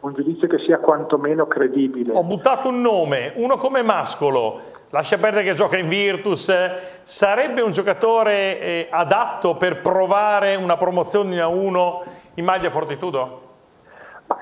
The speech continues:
Speaker 1: sai, è un giocatore che ha già esperienza in Serie A, che ha, che ha punti nelle mani, che ha la capacità di creare dal, dal palleggio, quindi un giocatore così è, è un giocatore che poi in A due anche serve, serve molto, quindi,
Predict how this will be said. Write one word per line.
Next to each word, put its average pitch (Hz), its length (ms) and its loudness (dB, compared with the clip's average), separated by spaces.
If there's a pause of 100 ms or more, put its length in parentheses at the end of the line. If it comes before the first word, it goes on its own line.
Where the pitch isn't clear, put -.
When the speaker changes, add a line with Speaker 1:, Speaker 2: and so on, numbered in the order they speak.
Speaker 1:
sai, 151 200 2
è - 20 -4
un 143 60 -6
giocatore 165 400 4
che 156 100 4
ha 139 60 4
già 165 100 6
esperienza 170 500 2
in 196 140 0
Serie 175 320 2
A, 156 240 4
che 143 160 0
ha, 139 340 2
che 165 60 0
ha 151 60 4
punti 180 320 -6
nelle 185 240 2
mani, 170 420 0
che 151 140 -2
ha - 20 2
la 151 100 0
capacità 156 540 -2
di - 140 -10
creare 165 560 2
dal, 160 180 0
dal 156 380 0
palleggio, 160 580 -2
quindi 156 220 -6
un 143 80 -6
giocatore 147 420 -2
così 147 1000 -6
è, 135 240 -8
è 135 40 -4
un 135 100 -6
giocatore 143 520 0
che 139 80 -4
poi - 800 -4
in 202 140 0
A 180 60 4
due 196 340 4
anche 151 400 0
serve, 135 560 0
serve 135 340 -4
molto, 139 460 0
quindi, 139 680 -4